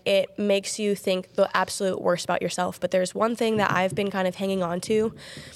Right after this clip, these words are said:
that I actually saw on Pinterest, because I haven't been able to, I don't wanna say fully enjoy social media ever since, you know, my breakup, but there's just been a lot of stuff that I try to avoid and I don't see, 'cause I still have a lot of hurt there and there's still a lot of healing to do.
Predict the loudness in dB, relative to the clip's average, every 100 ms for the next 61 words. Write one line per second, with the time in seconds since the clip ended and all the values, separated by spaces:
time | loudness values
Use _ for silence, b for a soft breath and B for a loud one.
0 | B 2 2 2 0 2 4 2 2 -2
1 | 0 -2 -2 -4 0 2 2 2 -2 2
2 | 0 2 2 2 2 2 0 -4 _ _
3 | _ _ _ _ -16 0 4 6 6 4
4 | 4 2 -2 -2 0 2 0 0 0 -2
5 | -4 -4 -2 -2 -2 -4 -4 -4 -6 -4
6 | -4 -4 -4 -4 -4 -2 -6 -8 B B
7 | B B 4 6 6 4 -2 2 4 4
8 | 2 -2 0 0 0 0 0 0 0 2
9 | 4 4 2 -6 B B 0 2 2 2
10 | 0 -2 -6 -4 -4 -2 0 0 0 0
11 | -2 -2 -2 -2 2 2 2 0 -2 -2
12 | 0 0 0 -2 -4 -2 -2 -2 -4 -6
13 | -2 0 0